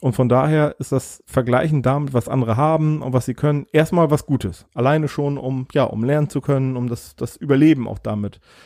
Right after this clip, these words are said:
zu sichern. Hm, jetzt könnte man ja sagen, ja, ist ja gar kein Problem. Dann höre ich einfach auf mit dem Vergleichen. Aber ja, ich glaube, ganz so einfach,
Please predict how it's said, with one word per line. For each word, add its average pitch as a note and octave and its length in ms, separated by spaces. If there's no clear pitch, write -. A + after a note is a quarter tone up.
zu - 160
sichern. G#2 340
Hm, D3 640
jetzt C3+ 180
könnte F3 200
man D#3 160
ja D3+ 120
sagen, D3 300
ja, D#3+ 200
ist A2 100
ja B2+ 80
gar C3 160
kein C3+ 160
Problem. C#3 540
Dann A#2+ 380
höre C3+ 160
ich B2 120
einfach A#2+ 260
auf E3+ 180
mit A2+ 120
dem F#2+ 120
Vergleichen. G2+ 560
Aber B2 640
ja, A#2+ 220
ich A2 100
glaube, A#2+ 380
ganz B2 280
so B2 100
einfach, B2+ 440